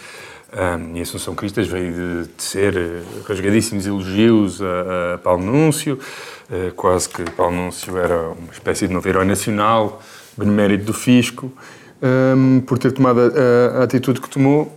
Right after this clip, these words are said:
quando o que realmente aconteceu foi que, eh, Paulo Núncio foi obrigado a reconhecer a mentira que tinha contado. Ou seja, a, a terceira versão da história que Paulo Núncio contou,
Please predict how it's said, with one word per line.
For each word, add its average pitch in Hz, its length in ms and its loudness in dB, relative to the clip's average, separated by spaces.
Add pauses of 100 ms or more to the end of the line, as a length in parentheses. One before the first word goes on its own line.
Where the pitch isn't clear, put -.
(100)
quando 143 220 4
o 120 40 0
que - 160 -8
realmente 120 400 4
aconteceu 127 460 0
foi 147 220 -4
que, 147 80 -16
eh, 135 580 -12
Paulo 147 180 2
Núncio 165 260 -2
foi 180 240 4
obrigado 175 420 4
a - 20 0
reconhecer 180 400 0
a 180 40 4
mentira 185 320 0
que 185 80 -6
tinha 185 120 0
contado. 185 400 -2
Ou 104 80 -12
seja, 82 320 -10 (260)
a, 98 40 -10
a - 20 -10
terceira 107 340 -2
versão 107 320 -2
da 107 60 -6
história 98 320 -6
que 92 80 -12
Paulo 92 200 -8
Núncio 90 200 -14
contou, 123 560 -8